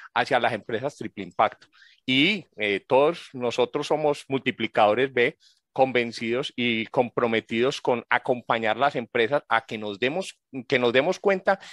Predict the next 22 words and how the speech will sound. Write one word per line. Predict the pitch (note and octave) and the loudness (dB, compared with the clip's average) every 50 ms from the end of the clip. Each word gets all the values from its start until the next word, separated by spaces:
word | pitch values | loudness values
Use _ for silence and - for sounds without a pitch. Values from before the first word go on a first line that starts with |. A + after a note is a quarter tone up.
| - - - _ | -20 -20 -20 _
que | - - C3 A#2+ - - | -2 2 2 2 2 2
el | - A#2 A2+ A2 | 0 -2 -2 -2
mundo | A#2 B2 C3 F3+ F#3+ F#3 | -6 -4 -2 -2 0 0
cambió | F#3 F3 D#3+ D#3+ D3 C#3+ D3 D3+ F#3 G#3 - _ _ _ - | 0 -2 0 0 0 2 2 2 2 0 -2 _ _ _ -8
y | C#3+ | -6
que | - - C#3 A#2+ | -2 0 0 0
somos | C3 A#2+ B2+ C#3+ C3 - | 0 0 -2 -2 -2 0
parte | - D#3 D3 C#3 - - D3+ | 2 2 2 2 0 0 0
de | C3+ B2+ A#2+ | 2 2 2
ese, | G#2+ - C#3 C3+ C3+ C3+ _ _ _ _ _ _ _ - | 2 2 2 0 0 0 _ _ _ _ _ _ _ -2
de | A#2 | -2
esa | A2+ C#3 C3+ | 0 0 0
transformación, | - B2+ A2 - - A#2 G2 G2 F2+ F2+ - D3+ D#3 B2+ G2 | 0 0 -2 -2 -2 -6 -4 -4 -4 -4 0 0 -2 -2 -2
para | _ - A2+ G#2+ G#2+ | _ 0 0 0 0
que | - - A2 | 0 -2 -4
nos | G2+ G#2+ G#2+ | -2 -2 -2
vamos | F#2+ A2+ G#2+ A2 C3+ D3+ | 0 0 0 0 0 -2
a, | D3 A#2 G#2+ G2+ - - | -2 -2 -2 -2 -4 -4
a, | - F2+ F2 F2 - - | -4 -4 -4 -4 -4 -4
a | G#2+ | -4
impactar | A#2 A#2+ A2 - - A2+ - - - B2+ A2+ - - _ _ _ _ _ | -4 -4 -2 2 2 0 0 0 0 0 0 0 -2 _ _ _ _ _
positivamente | - C3 A#2 - A#2+ G#2 - B2+ B2 B2+ C#3 D#3 F3 F3+ F3+ F3 - - A#3 A3 | -2 -2 -2 -2 -4 -8 -4 -2 0 0 2 2 0 -4 -4 -4 -4 -4 -4 -4